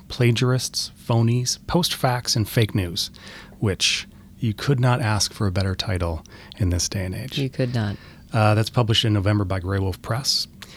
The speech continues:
Speaker 1: He is now the director of the Schomburg Center for Research in Black Culture.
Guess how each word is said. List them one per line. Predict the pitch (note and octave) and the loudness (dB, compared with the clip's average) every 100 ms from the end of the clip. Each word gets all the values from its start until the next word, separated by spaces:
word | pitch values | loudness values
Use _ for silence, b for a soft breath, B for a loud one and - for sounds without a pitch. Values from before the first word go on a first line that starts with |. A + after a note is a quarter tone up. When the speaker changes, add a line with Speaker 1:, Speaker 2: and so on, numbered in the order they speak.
| B B | B B
Speaker 1:
He | B B2+ B2 C3 | B 2 2 2
is | A2 | 2
now | F#2 A2 A2+ A#2 | 2 2 2 2
the | G#2+ G#2+ | 2 2
director | G2+ G2+ G2+ G#2+ - A2+ | 2 2 0 0 -2 -2
of | G2 F2+ | -2 -2
the | F2+ | -2
Schomburg | - G2+ G#2 A#2+ A2 | 0 2 2 0 0
Center | - A2+ B2+ | 0 0 -2
for | - - F#2+ | -4 -2 2
Research | A2 - A2+ - | 2 2 0 0
in | G2+ | -2
Black | G2+ G#2 - | -2 -4 -2
Culture. | B2 A#2 E3+ F3+ | -2 0 0 -2